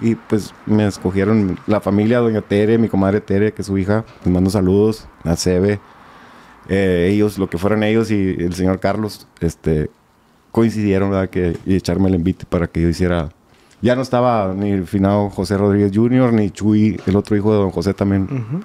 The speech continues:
Speaker 1: falleció. Entonces ya no estaban ellos y, pues, pensaron en mí, por ser del mismo rancho y, y, ah,
Speaker 2: Tenían,
Speaker 1: pues,
Speaker 2: ten-, tenían algo de raíces de, de, de Ramones también, ¿verdad? Sí, o
Speaker 1: que
Speaker 2: sea,
Speaker 1: don
Speaker 2: ra-,
Speaker 1: José de Ayer, de la Conquista,
Speaker 2: La
Speaker 1: del,
Speaker 2: Conquista.
Speaker 1: del mismo rancho.
Speaker 2: De mi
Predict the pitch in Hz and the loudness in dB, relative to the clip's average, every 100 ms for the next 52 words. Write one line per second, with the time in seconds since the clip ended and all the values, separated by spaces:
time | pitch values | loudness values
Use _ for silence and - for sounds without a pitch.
0 | - 104 95 95 117 127 - - - - | -4 0 0 0 0 0 -6 -20 -20 -20
1 | - - - - - 87 101 104 101 104 | -20 -20 -20 -16 -8 -4 -2 0 0 0
2 | 110 107 110 107 104 107 98 87 - 82 | 0 -2 -2 0 0 0 -2 -6 -6 -10
3 | - 85 87 90 82 76 71 67 - - | -4 -2 -2 0 0 -2 -4 -8 -10 -6
4 | 80 90 92 98 101 98 90 95 98 98 | -2 0 0 2 2 2 0 -2 -4 -6
5 | 95 90 - - - - 87 82 - - | -8 -8 -12 -20 -20 -6 -2 -2 -2 -4
6 | 120 127 - 135 147 113 156 143 151 170 | -4 -4 -4 -2 0 0 -2 -2 0 2
7 | 185 185 185 156 151 180 151 139 117 113 | 2 2 2 0 -2 -2 0 0 0 0
8 | 113 110 110 113 113 165 151 113 107 139 | 0 0 -2 -2 0 0 0 -2 -2 0
9 | 113 110 165 - - - - - 156 165 | -2 -4 -8 -14 -20 -20 -16 -8 -6 -2
10 | 139 127 127 113 120 131 151 147 127 127 | 0 0 0 0 0 0 2 2 2 2
11 | 131 143 127 110 104 113 120 165 160 110 | 0 0 -2 0 -2 -2 -2 0 2 2
12 | 113 110 107 101 104 117 127 113 113 117 | 0 0 0 0 2 2 2 2 2 2
13 | 113 | 0